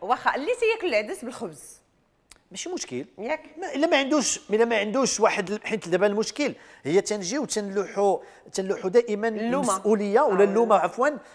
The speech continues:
Speaker 2: على، على هذيك، حيت العدس ما يمكنش تهضر تقول لك ماشي انا، سي نورمال تنلوحوا على المسؤوليه. العدس تضرني. هي ماشي المساله ديال العدس اللي ضراتك، المساله هو ان الجهاز الهضمي ديالك، خصوصا المعده ديالك مسكينه، قهرتيها،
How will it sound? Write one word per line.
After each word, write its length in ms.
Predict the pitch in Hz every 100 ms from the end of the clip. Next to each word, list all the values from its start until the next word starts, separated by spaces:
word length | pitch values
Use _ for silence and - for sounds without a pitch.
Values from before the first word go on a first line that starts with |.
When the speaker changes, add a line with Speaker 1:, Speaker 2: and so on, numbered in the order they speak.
| -
Speaker 2:
على، 220 | - 170
على 340 | 233 233 170 208
هذيك، 200 | 202 -
حيت 180 | 240
العدس 260 | 180 190 208
ما 120 | 196
يمكنش 280 | 196 - 175
تهضر 240 | 143 135 139
تقول 160 | 110 143
لك 120 | 139
ماشي 200 | 139 151
انا، 180 | - 185
سي 160 | -
نورمال 260 | 147 147 170
تنلوحوا 340 | 151 143 -
على 120 | 120
المسؤوليه. 540 | 127 123 - 120 107 92 _ - -
العدس 260 | - 170 -
تضرني. 540 | 160 104 123 104 92 _ _ _ _ _ _ _ -
هي 180 | 147 202
ماشي 260 | 202 -
المساله 340 | 233 180 170 165
ديال 180 | 139
العدس 260 | 131 110 123
اللي 120 | 127
ضراتك، 380 | 117 104 92 - _ _ - -
المساله 380 | 156 - 202
هو 120 | 208 185
ان 320 | 165 165 156 -
الجهاز 540 | 127 117 175 214 226
الهضمي 320 | 143 143 135
ديالك، 280 | 127 110 117
خصوصا 400 | - 147 175 -
المعده 380 | 160 175 139 143
ديالك 300 | 123 131 -
مسكينه، 340 | 120 - 123
قهرتيها، 680 | 127 123 120 131 202 135 123